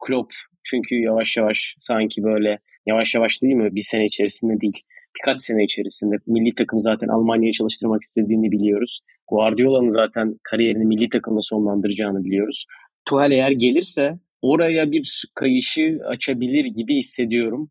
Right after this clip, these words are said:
E, enteresan da olabilir yani hocaları oralarda izlemek. O da farklı bir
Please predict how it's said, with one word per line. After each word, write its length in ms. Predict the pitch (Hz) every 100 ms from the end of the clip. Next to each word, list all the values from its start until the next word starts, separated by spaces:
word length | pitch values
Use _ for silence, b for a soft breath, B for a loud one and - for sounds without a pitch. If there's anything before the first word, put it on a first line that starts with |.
| _ _
E, 60 | 110
enteresan 600 | 117 113 131 131 151 143
da 40 |
olabilir 340 | 127 127 123 127
yani 200 | 110 107
hocaları 380 | 107 113 113
oralarda 500 | 113 120 113 110 107
izlemek. 540 | 107 101 107 139 - - _
O 100 | 113
da 80 | 117
farklı 400 | - 113 - 120
bir 280 | 117 -